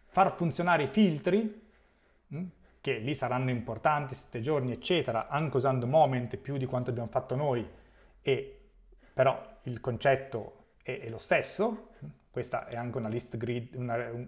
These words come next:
una list group come, come quella del laboratorio tre, e come quella che probabilmente avrete usato nel laboratorio tre, che c'è nella soluzione del laboratorio tre. E il laboratorio vi chiede di creare, vi suggerisce di creare un terzo,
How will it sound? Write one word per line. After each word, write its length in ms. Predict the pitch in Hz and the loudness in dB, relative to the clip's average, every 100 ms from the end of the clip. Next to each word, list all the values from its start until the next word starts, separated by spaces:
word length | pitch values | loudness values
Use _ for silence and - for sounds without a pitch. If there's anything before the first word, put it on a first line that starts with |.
| - | -10
una 200 | 123 120 | -8 -4
list 260 | 123 127 | -4 -4
group 460 | 120 123 131 127 113 - - _ | -2 0 0 -2 -2 -4 -20 _
come, 520 | - 139 131 123 113 - - _ - | 0 2 4 2 -4 -8 -20 _ -10
come 180 | 120 110 | -6 -2
quella 200 | 123 117 | 0 0
del 120 | 113 | 0
laboratorio 460 | 113 117 113 151 | -2 -2 -2 -2
tre, 440 | 185 196 208 - - _ _ _ _ _ _ | 0 2 2 -2 -18 _ _ _ _ _ _
e 160 | - 117 | -16 -8
come 160 | 123 | -4
quella 180 | 117 160 | 4 4
che 140 | - 123 | 4 -2
probabilmente 840 | - - 120 110 185 311 135 107 | -8 -6 -4 0 2 2 0 -2
avrete 220 | 104 104 | -8 -8
usato 240 | 110 117 117 | -2 -2 -2
nel 100 | 107 | -6
laboratorio 440 | 107 139 196 262 | -2 -2 -2 -2
tre, 460 | 254 190 - - - | 0 -2 -4 -14 -18
che 100 | - | -14
c'è 160 | - 127 | -6 -6
nella 160 | 113 | -6
soluzione 420 | - 113 - 135 | -8 -10 -8 -8
del 80 | 113 | -6
laboratorio 460 | 110 107 107 107 98 | -8 -8 -10 -12 -16
tre. 300 | - - _ _ _ _ _ _ _ - - - - | -18 -20 _ _ _ _ _ _ _ -20 -20 -20 -20
E 200 | - 127 - | -12 -8 0
il 100 | 175 | 2
laboratorio 400 | 175 214 220 226 | 4 6 6 4
vi 80 | |
chiede 240 | 156 - 170 | 2 2 2
di 120 | 135 | 2
creare, 560 | 180 160 160 208 247 - | 4 6 8 6 2 -4
vi 120 | 127 | -6
suggerisce 580 | - 151 139 175 202 135 | -2 0 2 2 2 0
di 80 | 139 | 2
creare 340 | 170 180 202 | 4 4 2
un 200 | 156 147 | 0 -4
terzo, 720 | 127 151 156 - - 165 165 | 2 2 2 -2 0 2 2